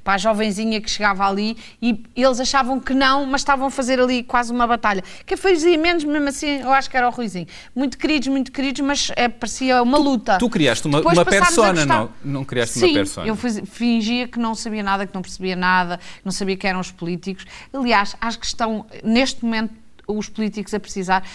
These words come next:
Speaker 1: que se lhes faça isso novamente, que se lhes mostre que eles têm que descer à terra, têm que estar próximo das pessoas e não estarem num patamar que não existe.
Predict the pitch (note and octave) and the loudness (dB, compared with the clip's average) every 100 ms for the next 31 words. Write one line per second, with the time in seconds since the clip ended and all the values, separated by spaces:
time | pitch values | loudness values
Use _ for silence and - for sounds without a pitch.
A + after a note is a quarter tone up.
0 | - - - G#3 G3 - G#3+ - A3 G#3+ | -16 -14 -2 0 0 2 2 2 -2 -2
1 | - G#3+ G3 G3 D#3+ D#3+ - - A3+ F#3+ | -2 -2 -2 -4 -4 -8 -10 -6 -4 -2
2 | G3 E3+ - - - - A3+ G#3 A#3 G#3+ | -2 -2 -6 -18 -20 -8 -6 -2 -2 -2
3 | - - A3+ F#3 F3+ D#3+ C#3+ D#3 - - | -2 2 2 2 -2 -8 -8 -12 -16 -20
4 | - G#3+ G3+ - F#3 - G#3 G3 G#3+ F#3 | -4 -2 -2 0 -2 0 -2 0 -2 -4
5 | F#3 - - F3+ F3 - - G3+ G#3 G3+ | -6 -10 -8 -8 -8 -14 -2 2 2 0
6 | - F#3 F#3+ G3 G#3+ G#3 G#3 F#3 F3 E3+ | 2 0 2 0 0 -2 -4 0 0 -2
7 | - - - G#3+ G3 E3 B2+ C#3 - - | -6 -16 -4 0 0 -2 -4 -10 -10 -16